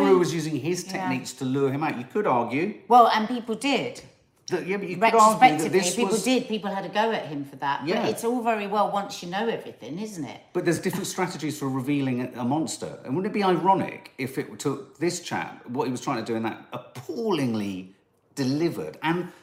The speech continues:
Speaker 1: throwing another member of staff to the wolves in the comedic shtick with Jimmy Savile? Wouldn't it be awful if
Speaker 2: Yeah.
Speaker 1: what he was actually doing somewhere in his head
Speaker 2: And, you know, it's a strange
Speaker 1: was
Speaker 2: thing.
Speaker 1: shown
Speaker 2: I
Speaker 1: up?
Speaker 2: think, I can't remember whether once or twice I've been on Loose Women when Russell Brand's came. I found him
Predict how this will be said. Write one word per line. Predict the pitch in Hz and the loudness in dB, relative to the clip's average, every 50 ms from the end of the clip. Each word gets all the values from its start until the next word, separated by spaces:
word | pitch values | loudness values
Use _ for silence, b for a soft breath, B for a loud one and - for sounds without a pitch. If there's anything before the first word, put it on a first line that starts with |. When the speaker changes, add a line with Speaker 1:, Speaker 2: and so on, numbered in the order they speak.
| B _ | B _
Speaker 1:
throwing | - - - - - 220 220 226 220 202 190 | -18 -18 -12 -6 -4 -2 0 0 0 0 0
another | 180 175 170 156 160 | 0 0 0 0 -2
member | 156 156 151 135 131 | -2 -2 -2 -2 -2
of | 123 | -4
staff | - - - 175 156 147 117 - - - - | -6 -6 -2 0 0 0 0 -2 -4 -8 -12
to | - | -8
the | 117 117 | -8 -6
wolves | 110 120 139 139 127 98 90 85 90 92 95 - - - - | -4 -2 -2 -2 -2 -4 -6 -8 -12 -12 -14 -16 -16 -10 -6
in | 147 139 135 123 | -2 -2 0 -2
the | 117 | -2
comedic | 113 - - - 131 120 120 117 110 113 - - - | -6 -6 -6 -4 -4 -2 -2 -2 -4 -6 -8 -10 -12
shtick | - - - - - - 147 139 - - - - - _ _ _ _ _ _ _ _ _ _ _ _ _ _ _ _ _ _ _ - | -12 -12 -12 -12 -12 -10 -10 -10 -12 -14 -20 -20 -20 _ _ _ _ _ _ _ _ _ _ _ _ _ _ _ _ _ _ _ -14
with | 113 - | -12 -10
Jimmy | - 98 87 82 | -10 -10 -10 -10
Savile? | 78 - - 80 71 80 92 | -12 -12 -14 -12 -12 -12 -10
Wouldn't | 120 139 127 | -10 -8 -6
it | 135 | -4
be | 131 | -4
awful | 135 131 127 - 107 | -4 -4 -4 -6 -8
if | 95 | -4
Speaker 2:
Yeah. | 98 | -4
Speaker 1:
what | 117 123 113 | -2 -2 -2
he | 110 | -2
was | 104 101 | -2 -2
actually | 113 - - - 104 | -2 -4 -4 -6 -10
doing | - 92 85 82 | -10 -10 -10 -8
somewhere | - - 127 127 120 113 85 80 | -6 -4 -2 -2 -2 -2 -4 -6
in | 78 | -8
his | 76 73 | -12 -12
head | - 80 73 - - - - - - - - - - - | -12 -12 -14 -14 -14 -18 -20 -20 -18 -18 -18 -16 -6 0
Speaker 2:
And, | 294 302 | 4 6
you | 320 320 | 6 6
know, | 302 | 6
it's | 269 254 - | 4 0 -4
a | 294 | -4
strange | 277 - - 294 285 285 277 277 | -4 0 2 2 4 4 2 0
Speaker 1:
was | - - | -2 0
Speaker 2:
thing. | 269 262 240 | 0 0 0
Speaker 1:
shown | 208 - | 0 -2
Speaker 2:
I | - | -2
Speaker 1:
up? | 254 - | -4 -4
Speaker 2:
think, | - 349 - - | -8 -8 -6 -8
I | 262 - - | -8 -6 -4
can't | 320 285 - | -4 -4 -2
remember | 226 226 214 185 190 | -2 -2 -2 -2 -6
whether | 175 175 175 | -8 -8 -8
once | 165 180 214 208 - - - - | -2 -2 -2 -2 -2 -6 -10 -10
or | 196 185 | -10 -12
twice | 185 - - 214 214 208 196 - - | -12 -8 -2 -2 0 0 -2 -4 -8
I've | 175 170 - | -12 -10 -8
been | 160 151 | -6 -4
on | 156 151 147 147 | -4 -4 -4 -4
Loose | 151 143 147 - | -6 -6 -8 -8
Women | - 151 151 151 147 143 143 147 | -8 -6 -6 -4 -4 -4 -4 -4
when | 147 147 | -4 -4
Russell | 151 151 151 - - 147 | -4 -6 -8 -8 -12 -10
Brand's | - 160 156 160 160 | -6 -4 -4 -4 -6
came. | - 220 220 | -8 -10 -10
I | 247 | -10
found | - - - - 494 440 403 | -10 -10 -10 -10 -10 -10 -12
him | 330 | -12